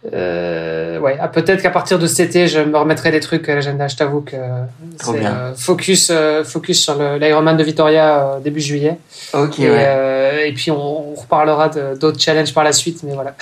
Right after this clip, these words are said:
Speaker 2: Carrément,
Speaker 1: <laughs>
Speaker 2: trop bien. T'avais fait quelle
Speaker 1: Mais,
Speaker 2: distance juste
Speaker 1: euh,
Speaker 2: sur
Speaker 1: non,
Speaker 2: la
Speaker 1: c'est,
Speaker 2: rap ?
Speaker 1: c'est une belle course.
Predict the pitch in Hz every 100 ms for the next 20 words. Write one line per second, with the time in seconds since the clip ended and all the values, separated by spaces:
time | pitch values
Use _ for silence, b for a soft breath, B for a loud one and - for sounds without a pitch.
0 | - 117 120 143 - 196 - - 123 117
1 | 113 120 B B 143 B B B B -
2 | 147 147 139 143 165 160 156 151 147 127
3 | 123 - 131 131 151 147 139 - -